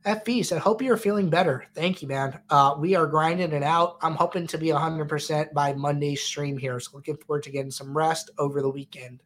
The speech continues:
Uh, question is, is there a way to lock in more than two pitchers for the Sims to build around? If you lock more than two, it will not build. So do you need to remove all the other pitchers?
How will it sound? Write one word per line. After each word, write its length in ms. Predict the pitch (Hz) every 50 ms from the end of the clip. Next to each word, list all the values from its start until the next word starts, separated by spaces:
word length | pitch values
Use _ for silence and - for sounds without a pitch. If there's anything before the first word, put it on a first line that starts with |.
| _ -
Uh, 220 | 147 143 139 - - - _ _ _ _ _ _ _ _ _ -
question 300 | - 185 214 - - 190
is, 400 | 196 196 170 135 131 - - - _ _ _ _ -
is 140 | 151 147 151
there 120 | 180 220
a 40 | 226
way 160 | 196 190 202
to 80 | 208 196
lock 460 | 160 147 143 151 170 - - - 180
in 260 | 170 165 160 160 160 -
more 340 | 156 139 147 160 170 190 196
than 200 | 196 180 156 147
two 180 | - 180 185
pitchers 680 | 180 - 165 160 - - 147 143 143 143 143 - - _ _ _ _ _ _ _ _ _ _ _ _ _ _ _ _
for 260 | - - - 175 175 170
the 80 | 160
Sims 320 | 156 - 175 175 190 196 -
to 100 | - 180
build 280 | 151 147 147 160 160 160
around? 320 | 156 160 160 160 156 156
If 120 | 151 -
you 80 | 160 151
lock 280 | 151 165 180 175 - 180
more 180 | 165 160 160
than 140 | 156 156 147
two, 220 | - - 175 165
it 60 | 156 151
will 160 | 147 143 139
not 260 | 143 143 147 147 143
build. 260 | 147 147 139 139 -
So 140 | - 143 139
do 100 | 135 143
you 120 | 139 139
need 240 | 135 135 139 139 127
to 100 | - 139
remove 440 | 135 131 135 139 143 143 139 131 - _ _ - - - - _ _ -
all 260 | 156 151 151 151 151
the 220 | 151 160 156 -
other 400 | 143 143 139 139 135 135 139 - -
pitchers? 600 | - 226 226 226 226 214 214 208 196 - -